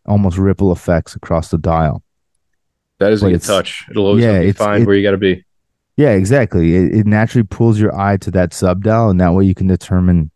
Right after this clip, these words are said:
Speaker 1: you know, this is the hour. But it's something that I haven't seen before on, on a watch like this, you know, micro brand or otherwise, which I think is cool.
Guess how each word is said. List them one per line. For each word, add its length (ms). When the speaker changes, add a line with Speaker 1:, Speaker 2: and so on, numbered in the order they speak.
Speaker 1:
you 80
know, 240
this 200
is 120
the 220
hour. 440
But 100
it's 140
something 300
that 100
I 160
haven't 340
seen 640
before 760
on, 400
on 100
a 60
watch 260
like 180
this, 460
you 80
know, 80
micro 320
brand 280
or 100
otherwise, 500
which 160
I 40
think 160
is 100
cool. 220